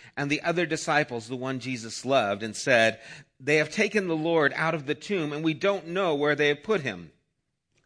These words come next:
So Peter and the other disciples started for the tomb. Both were running,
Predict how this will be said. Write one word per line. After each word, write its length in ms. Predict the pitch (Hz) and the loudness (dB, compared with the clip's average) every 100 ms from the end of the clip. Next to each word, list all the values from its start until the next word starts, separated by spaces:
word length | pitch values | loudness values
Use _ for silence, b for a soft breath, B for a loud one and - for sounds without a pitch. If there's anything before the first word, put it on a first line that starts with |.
| b b | b b
So 180 | - 175 | -6 -6
Peter 520 | - 247 240 113 123 B B B | -4 -4 0 0 -2 B B B
and 120 | - 160 | -2 0
the 80 | |
other 200 | 175 202 | 2 4
disciples 580 | 185 170 175 165 160 147 | 2 0 0 0 0 -4
started 460 | - - 165 165 139 | -4 -2 0 0 -2
for 160 | - | -6
the 120 | 135 - | -6 -8
tomb. 520 | - 180 123 92 95 _ b _ | -6 -4 -4 -8 -14 _ b _
Both 380 | 110 185 226 226 | -10 -4 -2 -2
were 180 | 180 196 | -2 0
running, 500 | 156 135 113 117 | 2 2 0 -6